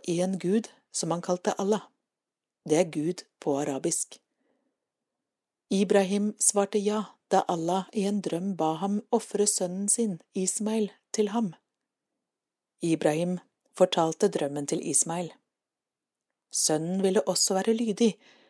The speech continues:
og la seg ned for å bli ofret. Men så hørte de Allahs stemme som sa at Ibrahim ikke skulle skade sønnen. Overrasket og glad forsto Ibrahim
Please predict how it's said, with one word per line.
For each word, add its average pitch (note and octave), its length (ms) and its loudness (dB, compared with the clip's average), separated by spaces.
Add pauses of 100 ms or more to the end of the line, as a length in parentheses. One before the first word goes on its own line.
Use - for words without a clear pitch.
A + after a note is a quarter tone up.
(300)
og E3+ 100 6
la F3+ 160 4
seg G3 240 0
ned D#3 480 -2
for - 200 -4
å C3 80 2
bli C#3+ 200 2
ofret. - 560 -4 (1200)
Men G3+ 160 4
så G#3+ 240 6
hørte G#3 280 0
de G#3 180 8 (100)
Allahs F#3 400 2
stemme G3 400 0
som A3 160 2
sa F#3 200 2
at - 160 -10
Ibrahim F3 520 0 (440)
ikke B3+ 420 0 (220)
skulle E3+ 400 0
skade F#3+ 440 0
sønnen. G3+ 420 0 (1080)
Overrasket C#3 600 2
og E3+ 120 0
glad D#3 240 -2
forsto G3 320 -2
Ibrahim F3+ 460 0